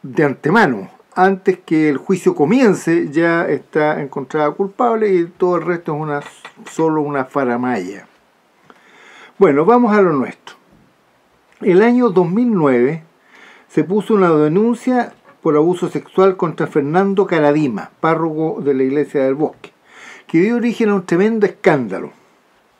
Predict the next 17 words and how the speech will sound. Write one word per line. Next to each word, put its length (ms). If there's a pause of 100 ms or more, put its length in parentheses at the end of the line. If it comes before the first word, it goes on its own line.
(920)
que 80
conmovió 460
a 40
la 60
iglesia 320
católica 520
y 40
dio 160
tema 240
para 220
libros, 440
reportajes, 600
análisis 480
noticiosos, 640
etcétera, 320
muy 200
intenso. 400